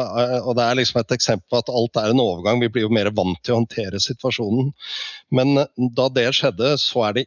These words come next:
ingen tvil om at publikum i Norge samlet seg blant annet om N R K og, og T V to, og, og økningen, eh, i bruk, eh, var voldsom. Jeg er ikke opptatt av de tallene, egentlig. Jeg er opptatt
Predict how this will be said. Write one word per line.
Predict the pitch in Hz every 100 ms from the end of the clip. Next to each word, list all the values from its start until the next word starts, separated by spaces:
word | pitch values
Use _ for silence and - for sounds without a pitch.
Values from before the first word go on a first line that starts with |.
| -
ingen | - 120 92 104
tvil | - 104 92
om | 101 113 120
at | 110 110 _
publikum | 107 85 92 117 113
i | 113
Norge | 95 82
samlet | 98 123 87 82 -
seg | - 104 110 101
blant | 113 101
annet | - 90 90 -
om | 92
N | 95 98
R | 95
K | 113
og, | 101 101 101 - 107 101 101 98 107
og | 101 -
T |
V | 101 -
to, | 110
og, | 104 113 120 123
og | 110 113 -
økningen, | 123 92 - 101 95 113 120 82 _ - - - - - - -
eh, | 120 113 113 110 113 110 120
i | 120
bruk, | 110 117 117 - - - 127
eh, | 117 110
var | 107 104
voldsom. | 110 90 - 110 101 104 _
Jeg | 110 104 127 175
er | 104 92
ikke | - -
opptatt | - - 120 -
av | 131
de | 120 -
tallene, | - 98 104 160 - - _ _ _ - - -
egentlig. | 113 113 117 170 151 156
Jeg | 120 120 131
er | -
opptatt | - - 120 117 -